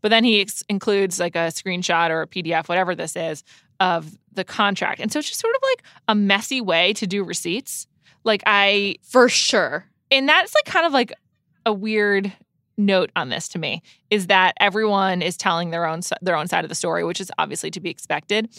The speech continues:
Speaker 1: But it's almost like the sense of receipts, like, doesn't even apply in this conversation because everyone has something different they can point to. And it's, it's just, like, very confusing. Like, why only share this part of the deal memo if it's,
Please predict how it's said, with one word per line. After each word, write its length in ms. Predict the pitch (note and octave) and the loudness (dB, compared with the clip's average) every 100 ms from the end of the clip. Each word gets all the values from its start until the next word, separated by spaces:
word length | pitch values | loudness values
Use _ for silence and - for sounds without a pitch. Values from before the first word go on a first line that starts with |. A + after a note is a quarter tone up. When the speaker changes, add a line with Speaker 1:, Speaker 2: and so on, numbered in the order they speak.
| - - - | -20 -10 -2
Speaker 1:
But 100 | B3 | -2
it's 80 | - | 0
almost 340 | C4 F#4+ G4 | 0 0 0
like 140 | B3 | -2
the 60 | A#3 | -2
sense 260 | - G3 A#3 | 0 0 0
of 100 | F#3+ | -6
receipts, 460 | E3+ - F#3+ - | -8 -4 -4 -2
like, 140 | F3+ E3+ | -4 -2
doesn't 320 | F3+ E3+ F3 | -2 -2 -2
even 380 | E3+ E3 D#3 D#3+ | -4 -2 -4 -6
apply 560 | - - D#3+ D#3 G#3+ C4 _ - | -10 -4 0 2 0 -2 _ -6
in 100 | A#3+ | -2
this 160 | B3+ - | -2 -2
conversation 720 | C#4 C4+ C#4 C4+ C#4 C#4+ C#4 | -4 -2 -4 -4 -4 -2 -2
because 720 | A3+ - G3+ F#3 F#3 F3+ - _ - - _ _ G#3 | -4 2 4 6 4 0 -6 _ -20 -20 _ _ 0
everyone 340 | G#3 A3+ G#3+ | 2 4 2
has 160 | G#3+ G3 | 2 2
something 380 | F#3+ F3 E3 - _ _ F#3+ | 0 -2 -4 -8 _ _ -2
different 360 | F#3+ F#3 F3 | 0 0 -2
they 100 | F3 | -2
can 160 | E3 D#3 | -4 -8
point 280 | - D#3+ - | -6 -8 -4
to. 300 | A#3+ A#3+ A#3+ _ _ _ - | -2 -2 -4 _ _ _ -4
And 460 | G3+ F3+ E3 E3 - | 0 2 0 -2 -6
it's, 200 | G3+ - - | -6 -6 -6
it's 160 | G#3 G3 | -4 -2
just, 140 | A#3 | -2
like, 120 | C4 G3 | -2 2
very 280 | F#3+ G#3 | 2 2
confusing. 640 | G#3 F3+ - G#3+ A3 F3 D#3+ | 0 -4 -2 0 2 0 -2
Like, 200 | F3+ - | -4 -4
why 500 | - F#3+ G#3+ A#3 B3 | -8 0 4 4 2
only 360 | - A3 G3+ G3+ | 0 -2 -2 -2
share 340 | - F#3+ F3+ | 0 2 2
this 200 | F3+ F#3 | 0 -2
part 240 | - F#3 | 2 2
of 60 | F3+ | 2
the 80 | E3+ | 0
deal 200 | F3+ F#3 | -2 0
memo 520 | F3 E3 E3 E3 F3 | 0 -2 0 0 -2
if 140 | F#3+ F3+ | -4 -6
it's, 240 | E3+ - | -6 -8